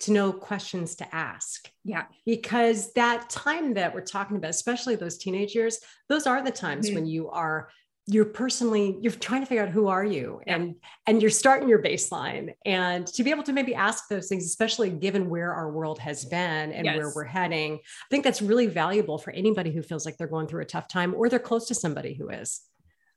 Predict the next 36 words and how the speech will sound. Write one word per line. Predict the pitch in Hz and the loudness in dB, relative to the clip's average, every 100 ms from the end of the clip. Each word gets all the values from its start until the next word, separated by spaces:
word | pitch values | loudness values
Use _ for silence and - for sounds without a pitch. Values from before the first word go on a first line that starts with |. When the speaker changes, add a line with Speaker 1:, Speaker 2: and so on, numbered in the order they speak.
| _ | _
Speaker 2:
Yeah. | - 302 262 | 4 8 8
And | 269 | 6
I | |
think | 277 359 370 | 4 0 2
that | 370 | 2
especially | - 247 233 - 277 | 4 2 2 2 -2
for | 254 | -2
teenagers, | 226 240 247 233 220 208 202 _ | 0 0 2 0 0 -2 -4 _
teenagers, | - 294 277 190 190 190 | 0 4 4 4 2 0
it's | 214 - | -2 -2
so | 339 | 0
tricky | - - 349 330 233 | 0 0 0 2 0
because | 214 214 214 233 214 196 - _ | 2 0 2 2 2 0 -6 _
they're | - 339 | 2 4
not | 440 415 349 - _ | 4 4 2 -4 _
fully | 320 302 220 | 2 4 4
baked | 185 214 185 - | 6 6 4 2
yet, | 175 160 | 2 2
right? | - 185 220 - | 2 4 4 2
Like, | - 196 185 - _ _ _ _ - | 2 2 2 -2 _ _ _ _ -8
you | 208 | -2
know, | 240 208 196 196 _ _ | 2 2 0 -6 _ _
the | - | 0
wires | 202 254 339 381 | 4 6 6 6
haven't | 349 349 330 | 4 4 4
totally | 339 311 294 269 | 6 6 6 0
connected. | 269 262 262 | 2 4 6
Speaker 1:
Nope. | 208 247 240 208 | 8 8 8 2
Speaker 2:
We're | 220 | 4
missing | 349 - 494 - | 6 6 6 6
a | 320 | 8
lot | 247 262 320 | 10 10 8
of | 311 | 4
the | 392 - | 0 2
Speaker 1:
<laughs> | |
Speaker 2:
free, | 311 214 | 0 0